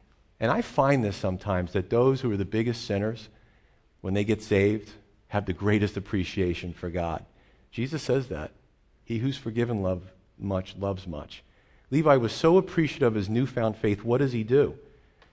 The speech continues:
Well, the fact that God would actually consider saving him. He throws a big party, and who does he invite? A whole bunch of tax collectors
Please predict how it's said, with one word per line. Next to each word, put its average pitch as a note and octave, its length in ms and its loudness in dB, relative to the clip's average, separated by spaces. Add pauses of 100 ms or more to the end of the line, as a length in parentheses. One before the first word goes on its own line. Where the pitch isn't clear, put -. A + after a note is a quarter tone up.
(520)
Well, B2 140 2
the A2 100 0
fact D3 380 4
that G#2+ 180 0
God B2+ 240 8
would A#2+ 100 2
actually A#2+ 320 2
consider B2 460 -2
saving A2+ 420 2
him. F2+ 100 0
He G#2+ 80 0
throws D#3 320 2
a B2+ 40 0
big C#3 280 0
party, C#3 380 2
and G#2+ 80 2
who C#3 160 0
does D3 140 2
he C3 100 0
invite? B2+ 460 0 (720)
A B2+ 40 2
whole E3 140 6
bunch E3+ 240 4
of C#3 100 -2
tax F3+ 300 6
collectors G2+ 640 0